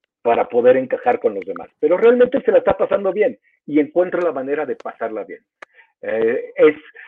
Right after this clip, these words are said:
todo tiene un tono muy, muy de clown, que es,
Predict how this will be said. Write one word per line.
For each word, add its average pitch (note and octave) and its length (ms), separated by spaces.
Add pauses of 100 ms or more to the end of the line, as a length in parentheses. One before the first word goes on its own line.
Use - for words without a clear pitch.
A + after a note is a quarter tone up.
(460)
todo E3+ 240
tiene D#3+ 180
un D3+ 160
tono D3 240
muy, C3+ 360
muy B2 180
de A#2 140
clown, A#2+ 360
que G#2 100
es, G2 80